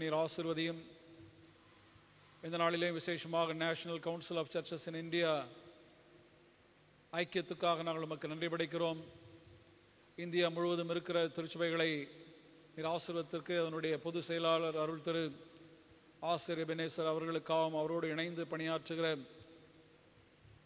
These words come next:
அனைத்து திருப்பணியாளர்களுக்காக நாங்கள் வேண்டுதல் செய்கிறோம். அவருடைய பணிகளை ஆசீர்வதித்தருள வேண்டும் என்று ஜெபிக்கிறோம். இந்த வேளையிலேயும் குறிப்பாக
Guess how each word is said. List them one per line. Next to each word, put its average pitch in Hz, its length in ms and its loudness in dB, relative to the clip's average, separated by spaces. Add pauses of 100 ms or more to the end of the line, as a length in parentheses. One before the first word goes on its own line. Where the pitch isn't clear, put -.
(100)
அனைத்து 185 280 2 (100)
திருப்பணியாளர்களுக்காக 170 1120 2
நாங்கள் 156 200 0
வேண்டுதல் 165 340 -2
செய்கிறோம். 160 400 0 (1080)
அவருடைய 160 300 2
பணிகளை 165 320 4 (120)
ஆசீர்வதித்தருள 165 640 0
வேண்டும் 165 260 -2
என்று 160 180 -6
ஜெபிக்கிறோம். 143 560 -4 (1080)
இந்த 165 180 -2
வேளையிலேயும் 170 440 2
குறிப்பாக 170 520 2